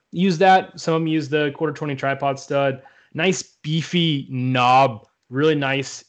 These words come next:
nice in weather, whether it, it's wet or dry outside. And then same thing with the bottom.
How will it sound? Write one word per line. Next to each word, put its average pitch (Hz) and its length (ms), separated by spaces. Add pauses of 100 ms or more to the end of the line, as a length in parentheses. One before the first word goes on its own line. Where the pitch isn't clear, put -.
nice 135 380
in 135 100
weather, 127 300
whether 123 260
it, 120 320
it's 123 180
wet 131 200
or 123 60
dry 117 340
outside. 117 600 (960)
And 151 200
then 196 200
same 190 260
thing 190 160
with 185 100
the 185 60
bottom. 165 360